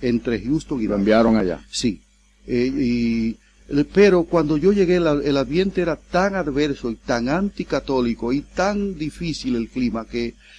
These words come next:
Speaker 1: eh, fue un mes, yo duré solamente un mes, pero fue un mes completamente de agobio y, y tormento que no me dejó,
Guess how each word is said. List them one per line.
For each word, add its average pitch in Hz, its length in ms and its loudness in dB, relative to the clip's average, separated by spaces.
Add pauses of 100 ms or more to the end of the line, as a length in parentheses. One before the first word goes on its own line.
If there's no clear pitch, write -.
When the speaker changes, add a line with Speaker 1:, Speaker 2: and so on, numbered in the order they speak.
(240)
Speaker 1:
eh, 127 160 -2
fue 165 220 -2
un 165 180 0
mes, 160 280 0
yo 143 140 0
duré 147 220 -2
solamente 147 500 -4
un 131 100 -4
mes, 135 120 -2
pero 127 180 -4
fue 139 140 -6
un 139 140 -4
mes 135 160 -2
completamente 139 880 -6
de 123 120 -4
agobio 113 480 -2
y, 110 220 -8
y 101 60 -8
tormento 117 680 -2
que 104 120 -4
no 113 120 0
me 127 100 -2
dejó, 117 400 -4